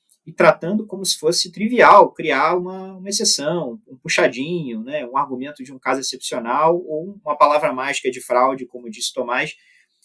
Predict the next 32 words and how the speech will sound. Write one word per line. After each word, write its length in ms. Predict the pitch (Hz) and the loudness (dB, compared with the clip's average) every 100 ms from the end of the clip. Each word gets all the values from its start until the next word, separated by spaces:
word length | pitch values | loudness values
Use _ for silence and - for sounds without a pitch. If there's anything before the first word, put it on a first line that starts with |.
| _ - | _ -6
A 80 | - | -2
questão 380 | 220 - 190 | 0 0 0
é 80 | 240 | -4
que 160 | 240 240 | -6 -8
você, 500 | 220 - 135 107 - _ | -2 4 6 6 4 _
primeiro, 440 | 233 185 160 262 - _ _ _ _ _ _ _ | -2 8 8 8 -2 _ _ _ _ _ _ _
cria 240 | - 165 185 | -4 2 4
a 60 | |
possibilidade 800 | 165 - 143 139 127 131 165 202 | 4 -2 -2 -2 2 2 2 -4
de 80 | 190 | -8
você 360 | 180 175 143 | -4 -2 -2
evitar 440 | 143 151 165 147 202 | -6 -6 -4 0 0
que 100 | 208 | 0
servidores 500 | 170 160 139 143 135 | -2 -2 -4 -4 -4
públicos 420 | - 127 120 113 - | -6 -8 -8 -12 -12
se 120 | - | -10
candidatem 720 | 131 127 110 113 123 120 110 | -8 -6 -2 2 2 0 -12
no 100 | 110 | -12
futuro 560 | - 107 143 220 160 - | -16 -14 -10 -8 -8 -10
com 60 | 165 | -8
uma 100 | 214 | -6
surra 380 | - 170 185 | -4 0 0
de 80 | 220 | 2
sindicâncias, 720 | - 220 269 220 131 - 101 | 0 -4 -4 -2 -2 -4 -14
né? 140 | 110 113 | -14 -14
Assim, 340 | 104 107 104 _ _ _ _ _ _ - | -12 -10 -12 _ _ _ _ _ _ -4
é, 380 | 104 101 98 98 | 2 2 2 -2
você 180 | - 117 | -4 0
pelo 220 | 131 123 | 4 2
menos 300 | 120 165 - | 2 -4 2
tá 300 | 151 170 196 _ _ _ | 4 4 2 _ _ _
empurrando 880 | 165 160 180 131 151 185 254 277 247 | -8 6 8 8 6 4 4 -2 -12